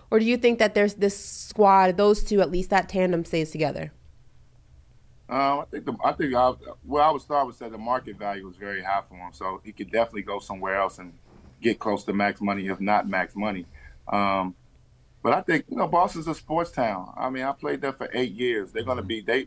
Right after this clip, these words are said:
Speaker 2: they, they like excellence. They like championships. They're gonna support you. Um, when things are going great, <laughs> it's gonna be the, one of the best places you wanna play at.
Speaker 3: Yeah.
Speaker 2: But, you know, it, when things are not going good and the expectations is,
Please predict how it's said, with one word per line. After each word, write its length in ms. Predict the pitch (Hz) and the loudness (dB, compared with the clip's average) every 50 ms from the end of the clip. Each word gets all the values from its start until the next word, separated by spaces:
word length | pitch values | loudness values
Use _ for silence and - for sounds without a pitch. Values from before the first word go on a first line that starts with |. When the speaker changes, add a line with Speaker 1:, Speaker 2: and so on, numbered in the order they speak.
| - | -4
Speaker 2:
they, 280 | - 123 139 135 131 123 _ - | -2 0 0 0 0 -4 _ -6
they 100 | 123 123 | -4 -2
like 260 | 135 139 131 127 - - | 0 2 0 0 0 -4
excellence. 580 | 127 127 127 - 139 139 139 - - - - - | -6 -6 -6 -8 -12 -12 -12 -12 -14 -20 -18 -8
They 100 | - 107 | -6 -2
like 200 | 113 120 113 104 | -2 -2 -2 -2
championships. 760 | - - 131 123 127 - 135 135 123 - - 135 139 139 - - _ - _ _ _ _ _ _ _ _ - | -4 -2 -2 -2 -2 0 -2 -2 -2 0 -2 -2 -2 -2 -8 -20 _ -20 _ _ _ _ _ _ _ _ -4
They're 120 | 117 120 | -2 -2
gonna 200 | 117 117 110 104 | 0 0 -2 -4
support 500 | - - 107 - - 127 127 131 127 - | -4 -6 -8 -4 0 2 2 2 2 0
you. 160 | 135 135 139 - _ _ _ - - - - | -4 -4 -4 -6 _ _ _ -20 -20 -10 -2
Um, 440 | 104 110 110 107 104 104 101 101 - - - - - - - - - - - - - - - - - _ _ | 0 2 2 2 2 2 0 -2 -6 -10 -14 -20 -20 -20 -20 -20 -20 -20 -20 -20 -20 -20 -20 -20 -20 _ _
when 200 | - 110 107 101 - | -8 -6 -6 -6 -2
things 280 | - 135 135 139 123 131 | 0 2 2 2 2 0
are 40 | 117 | -2
going 320 | 120 131 135 131 127 117 | -2 0 0 0 -2 -2
great, 320 | 104 120 131 143 151 139 - | -4 -4 -2 -2 -4 -6 -10
<laughs> 60 | - | -18
it's 340 | 107 92 - - - 113 107 | -18 -16 -16 -14 -14 -14 -10
gonna 160 | - 123 120 | -6 -6 -4
be 100 | 120 123 | -4 -4
the, 80 | 117 113 | -4 -4
one 180 | 113 123 123 123 | -4 -4 -4 -4
of 40 | |
the 60 | 120 - | -4 -4
best 260 | 113 127 131 127 - | -2 -2 -4 -4 -4
places 220 | - 139 131 135 | -6 -6 -6 -6
you 100 | 131 127 | -8 -6
wanna 200 | 127 127 127 127 | -4 -2 -4 -4
play 280 | 127 - 147 156 143 113 | -4 -6 -6 -4 -4 -4
at. 120 | 98 - _ - _ - 117 | -4 -8 _ -20 _ -14 -10
Speaker 3:
Yeah. 180 | 110 95 92 | -8 -6 -6
Speaker 2:
But, 200 | 87 107 107 - | -6 -6 -8 -8
you 60 | - | -4
know, 160 | 135 123 120 120 | 0 2 2 2
it, 260 | - 85 113 113 - - | 2 0 -2 -2 -2 -4
when 140 | 110 107 | -8 -8
things 300 | - - 131 139 139 123 | -2 0 0 0 0 0
are 80 | 127 123 | -2 0
not 240 | 123 127 127 127 123 | 0 0 0 0 -2
going 220 | 127 123 127 117 | -6 -8 -8 -6
good 140 | 113 131 131 | -6 -8 -8
and 100 | 123 123 | -8 -6
the 40 | 120 | -8
expectations 680 | 127 123 - - 117 107 - - 127 127 - 123 110 113 | -10 -10 -10 -12 -12 -10 -6 -4 -4 -4 -4 -8 -8 -6
is, 220 | 117 110 - - | -6 -8 -8 -12